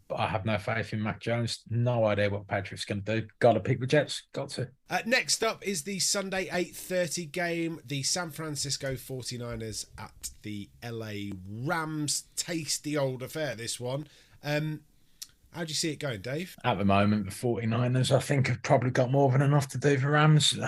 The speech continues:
Speaker 1: <sighs> The, the Rams are going through a period of, of adjustment. They, they don't seem to be able to, to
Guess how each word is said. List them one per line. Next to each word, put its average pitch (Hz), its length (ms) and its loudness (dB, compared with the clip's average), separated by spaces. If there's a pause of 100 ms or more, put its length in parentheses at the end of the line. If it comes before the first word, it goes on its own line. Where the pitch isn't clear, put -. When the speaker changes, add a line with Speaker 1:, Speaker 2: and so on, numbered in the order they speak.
Speaker 1:
<sighs> - 160 -4
The, 107 400 -4 (280)
the 139 80 0
Rams 143 340 4
are 123 60 6
going 113 240 4
through 107 160 0
a 98 60 2
period 98 460 2
of, 92 220 0
of 90 260 -4
adjustment. 90 600 -4
They, 95 100 0
they 98 240 -2
don't 107 220 0
seem 98 240 -2
to 95 100 -8
be 95 120 0
able 95 320 -4
to, 95 220 -2
to 90 400 -6